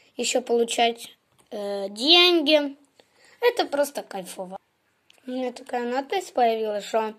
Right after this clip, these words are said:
твоя машина разбита, она в ремонте. Капец, надо теперь ак-, аккуратненько.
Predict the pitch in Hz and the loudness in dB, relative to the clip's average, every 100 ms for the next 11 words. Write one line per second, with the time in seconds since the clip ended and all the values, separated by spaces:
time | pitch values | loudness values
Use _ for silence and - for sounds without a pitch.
0 | _ _ _ - 240 233 233 226 - 220 | _ _ _ -4 2 2 2 -4 -4 -6
1 | 220 220 208 240 320 330 294 269 - _ | -4 -4 -6 -4 -4 0 0 0 -6 _
2 | _ _ _ _ _ _ _ _ 214 233 | _ _ _ _ _ _ _ _ -4 -2
3 | 240 233 220 202 190 185 190 185 - _ | 0 0 0 -2 -10 -10 -10 -12 -14 _
4 | _ _ _ _ _ _ _ _ _ _ | _ _ _ _ _ _ _ _ _ _
5 | _ _ _ _ _ _ _ _ _ _ | _ _ _ _ _ _ _ _ _ _
6 | _ _ _ _ - 226 226 - 233 247 | _ _ _ _ -10 -6 -6 -6 -6 -4
7 | 262 262 233 233 226 226 - _ 240 254 | -4 -8 -10 -8 -8 -10 -18 _ -2 -2
8 | 254 233 233 226 202 190 185 196 190 185 | -2 -2 -2 -2 -8 -10 -10 -12 -12 -14
9 | - 185 | -12 -12